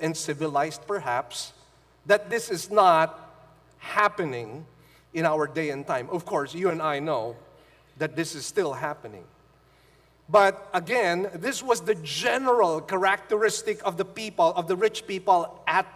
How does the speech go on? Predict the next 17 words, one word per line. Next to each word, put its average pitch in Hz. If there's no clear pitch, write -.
that 170
time. 160
Now, 190
that 202
may 202
not 208
necessarily 196
be 160
true 156
in 190
the 165
cases 185
of -
some 190
wealthy 170
people 151
nowadays. 139